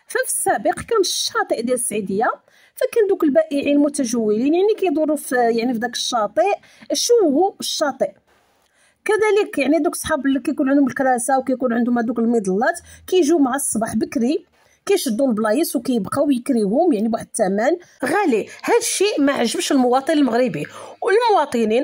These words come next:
او اللي كيمشيو ل-، للشاطئ السعيديه شت-، تشكاو من هذا الشيء اللي واقع يعني في الشاطئ. كيشوفوا دوك المتجولين دوك اللي كيبيعوا يعني ال-،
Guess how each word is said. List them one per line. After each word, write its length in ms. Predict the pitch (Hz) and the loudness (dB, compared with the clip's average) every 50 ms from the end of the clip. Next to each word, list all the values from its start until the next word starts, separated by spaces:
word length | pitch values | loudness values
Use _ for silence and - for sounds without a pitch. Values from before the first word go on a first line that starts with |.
| - 480 | 0 2
او 100 | 480 440 | 2 2
اللي 120 | 330 311 | 2 2
كيمشيو 520 | 302 - 285 247 233 - - 240 220 220 | 2 2 2 2 0 0 0 0 0 2
ل-، 60 | 214 208 | 2 2
للشاطئ 640 | 202 196 185 185 202 202 - - 254 240 240 240 190 | 2 2 2 2 0 -2 -4 -4 -4 -4 -4 -4 -4
السعيديه 540 | 185 - - - 202 196 185 180 220 285 415 523 - - | -4 -4 -6 -6 -4 -4 -2 0 2 2 2 2 0 -2
شت-، 360 | - - - - - - 494 539 480 359 - - _ - | -4 -6 -6 -6 -6 -6 -2 -2 -2 -4 -4 -8 _ -8
تشكاو 480 | - - - - - - 370 370 403 | -8 -8 -8 -6 0 0 2 2 2
من 160 | 392 370 311 269 | 2 0 0 2
هذا 80 | 269 | 0
الشيء 240 | 277 269 - - 269 | 0 -2 -2 -2 -2
اللي 180 | 247 240 233 214 | 0 0 0 2
واقع 380 | 208 185 175 180 - - 170 | 2 0 -2 -4 -4 -6 -4
يعني 220 | 175 170 170 196 190 | -4 -2 -4 -4 -6
في 60 | - | -6
الشاطئ. 400 | - - 220 156 160 165 - 370 480 480 - - - - - - | -6 -4 -4 -4 -4 -2 -2 -2 -2 -2 -6 -10 -16 -8 -2 -2
كيشوفوا 280 | 508 - - - - 277 | 0 0 -2 -2 -2 -2
دوك 120 | 330 - | 0 2
المتجولين 760 | 294 285 285 285 269 233 202 240 220 208 220 220 226 277 302 | 2 0 2 0 -2 0 0 -2 0 -2 -2 -2 0 0 2
دوك 120 | 277 262 226 | 0 0 0
اللي 120 | 233 233 | -2 -2
كيبيعوا 540 | 233 - 233 214 190 208 214 - 220 220 202 | -2 0 -2 0 0 -2 -2 0 0 0 0
يعني 200 | 180 190 208 208 | 0 0 0 0
ال-، 160 | 208 214 196 | 0 0 -2